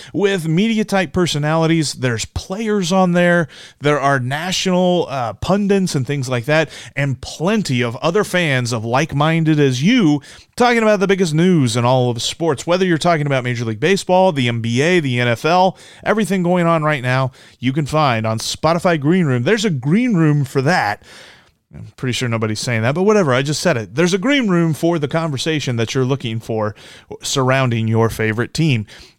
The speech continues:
or your favorite sport. Check it out today in the Green Room app. You can download it today, set up your profile. You can follow the M L B group to get notified when other Locked On M L B hosts and things like that go live. You can also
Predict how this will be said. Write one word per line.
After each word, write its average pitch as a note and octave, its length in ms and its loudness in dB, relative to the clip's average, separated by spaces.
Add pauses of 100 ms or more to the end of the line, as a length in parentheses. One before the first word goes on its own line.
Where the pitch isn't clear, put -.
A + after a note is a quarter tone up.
or G#3+ 240 2
your G#3 160 -2
favorite F#3+ 360 -2
sport. G#3 420 -4
Check F#3+ 220 -2
it A#3 80 0
out A3 160 2
today C3 260 0
in B2+ 80 -2
the A#2+ 80 -2
Green D3+ 440 2
Room D#3 360 4
app. G#2+ 240 -4
You A#2 80 -6
can C3 140 2
download F#3+ 400 2
it F3+ 100 -2
today, A#2 280 0
set F#3+ 200 0
up G3+ 140 -2
your G#3 80 0
profile. B2+ 580 0 (220)
You C#3+ 80 0
can C#3+ 100 4
follow A#3+ 380 0
the F#3+ 280 -2
M A3 160 0
L G#3 160 2
B F#3 220 0
group D#3+ 300 -2
to D#3 80 -6
get C#3 120 0
notified D#3+ 540 2
when C#3 260 0
other D#3 320 2 (360)
Locked F3+ 280 -2
On F3+ 160 2
M F3 120 2
L E3+ 80 2
B D#3+ 160 -2
hosts E3 360 2
and C#3+ 140 -2
things D#3+ 220 0
like D3 140 -2
that C#3+ 260 -4
go B2+ 160 -4
live. E3+ 480 -4 (360)
You E3 160 -2
can D#3+ 140 0
also D3+ 460 2